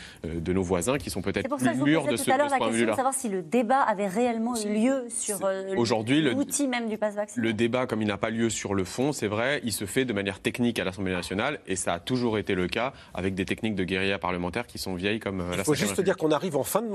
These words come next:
Speaker 3: en fin de législature, et un des grands reproches qui est fait par les groupes d'opposition, c'est que, euh, cette majorité a repris très peu d'amendements, très peu de, euh, de, de propositions de loi, euh, par, euh, et donc c'est quelque chose que les députés vi-, d'opposition
Speaker 2: Vivent, vivent mal.
Speaker 3: vivent mal.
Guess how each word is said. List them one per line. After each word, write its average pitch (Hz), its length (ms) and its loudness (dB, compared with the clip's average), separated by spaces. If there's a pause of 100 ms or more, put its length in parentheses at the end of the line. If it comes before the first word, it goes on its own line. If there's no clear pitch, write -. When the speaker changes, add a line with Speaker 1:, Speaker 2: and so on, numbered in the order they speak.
Speaker 3:
en 131 100 -2
fin 202 160 -2
de 175 120 -4
législature, 143 600 -2 (260)
et 135 140 -4 (100)
un 185 100 4
des 160 120 2
grands 185 200 2
reproches 196 360 0
qui - 60 -4
est 151 40 -4
fait 156 120 0
par 135 120 0
les 123 100 0
groupes 165 180 -4
d'opposition, 143 500 0
c'est 139 200 -2
que, 131 200 0 (260)
euh, - 80 -2
cette - 340 -4
majorité 147 480 2 (120)
a 127 180 -2 (320)
repris 156 400 -2
très - 300 -2
peu 226 240 -4
d'amendements, 160 460 0
très - 300 -2
peu 202 240 -4
de, 147 400 2 (240)
euh, 143 220 2
de, 131 420 2 (200)
de 139 80 0
propositions 156 580 -2
de 147 60 2
loi, 175 440 6
euh, 151 120 0
par, 151 360 2 (140)
euh, 135 200 -4 (200)
et 151 100 4
donc 233 240 2 (180)
c'est - 260 0
quelque 185 240 2
chose 220 220 -2
que 185 80 4
les 156 100 4
députés 160 440 2
vi-, 156 320 -2
d'opposition 143 580 0
Speaker 2:
Vivent, 196 240 -4
vivent 196 200 -2
mal. 190 200 2
Speaker 3:
vivent 143 180 -6
mal. 214 200 4